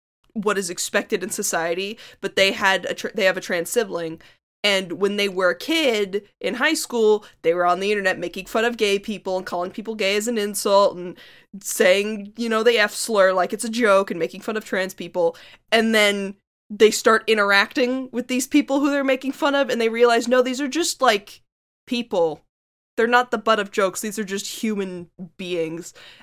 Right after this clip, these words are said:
And I'm glad for the internet in that aspect to expose people, and for the, the person who went to your high school, like, to just to expose people and go, like, "No, this isn't, like, funny. It's just how people are, and that's fine."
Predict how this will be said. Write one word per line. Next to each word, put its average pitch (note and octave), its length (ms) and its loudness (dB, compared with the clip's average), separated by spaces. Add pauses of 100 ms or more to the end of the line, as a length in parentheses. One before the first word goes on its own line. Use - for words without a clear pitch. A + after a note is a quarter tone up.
(140)
And A3 100 4
I'm G#3+ 220 2
glad G#3 640 0 (140)
for A3 200 -4
the F#3+ 180 -4
internet G3 360 -2
in F#3 100 -8
that F#3 160 -2
aspect G#3 560 -6
to G3+ 300 -6 (300)
expose G3+ 520 0
people, A3+ 340 0
and F3+ 320 -4
for G3+ 420 4 (360)
the, F3+ 440 4
the F#3+ 60 -2
person G3+ 320 -4
who F#3 80 -2
went F3+ 180 0
to - 80 -6
your F#3+ 120 -2
high F#3 160 2
school, G#3 260 -4
like, F3 320 0
to - 140 -12
just G3 180 -6
to B3 60 0
expose G#3+ 360 -2
people G3 180 -8
and G#3 80 -6
go, G3+ 120 0
like, G3+ 240 2 (400)
"No, C#4 120 4 (120)
this G#4 180 6
isn't, G4+ 300 4
like, C4+ 300 -2
funny. C4 420 0
It's G3+ 160 -4
just - 260 -8 (120)
how A3 180 0
people A3 380 -2
are, G3+ 220 6
and F3+ 100 0
that's F#3 340 -6
fine." F3+ 560 -4